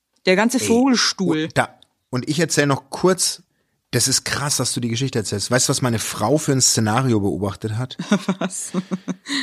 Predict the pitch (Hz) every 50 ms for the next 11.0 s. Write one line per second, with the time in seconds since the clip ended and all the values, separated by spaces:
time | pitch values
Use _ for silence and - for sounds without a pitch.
0 | 247 - - - _ _ _ _ _ _ _ _ _ - 127 120 117 101 117 143
1 | 156 165 - 160 151 147 139 - - 123 123 131 131 - - 127 120 123 - -
2 | - - 311 110 107 110 - - 208 214 104 98 92 - - _ _ _ _ _
3 | _ _ _ _ - 180 - - - - - - - 127 135 120 113 - - 123
4 | 113 110 107 98 95 101 123 123 135 147 160 170 160 - - 156 143 147 147 143
5 | - - - 123 131 131 131 131 - - - 120 117 113 - - 117 110 107 104
6 | - - - 110 104 101 95 92 - _ _ _ _ _ _ _ _ - 90 104
7 | 110 110 104 101 - - - - _ _ _ _ _ _ _ _ _ _ _ _
8 | _ _ - 117 110 110 104 - - - 101 107 107 - 104 92 82 - - -
9 | 95 104 98 95 87 - 90 - - - _ _ _ _ _ _ _ _ _ _
10 | _ _ _ _ - - - 104 95 87 82 - - - 80 80 80 82 -